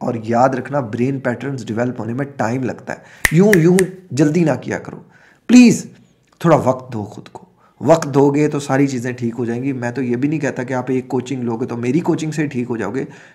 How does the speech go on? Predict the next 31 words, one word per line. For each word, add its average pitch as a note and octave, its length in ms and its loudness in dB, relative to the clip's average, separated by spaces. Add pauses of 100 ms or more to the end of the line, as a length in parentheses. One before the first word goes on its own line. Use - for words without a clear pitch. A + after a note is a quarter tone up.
(160)
फिर D#3+ 140 6
भी B2+ 180 0 (520)
आपको A#2 340 0
वक्त A2+ 280 -8
देना G#2 260 -6
पड़ता G#2 300 -10
है - 80 -18 (120)
खुद - 180 -10
को। - 180 -16 (160)
खुदा C#3 240 8
के D#3+ 140 4
लिए B2+ 280 0
वक्त D3 180 2
दो, D3 300 0 (540)
ज़िंदगी C#3 340 4
को C#3 120 2
आसान A2+ 320 -4
करो। G2+ 280 -8 (100)
अल्लाह B2 160 2
ताला C3 140 2
हम B2 120 -2
सब A#2+ 200 -2
की B2+ 80 -2
ज़िंदगियों A#2 360 0
को B2 80 -2
आसान A2+ 400 -2 (420)
करे। C#3 240 6 (140)
एक C3 140 2
और C#3 160 6
ज़िंदगी C3 340 0
हमारा B2 400 2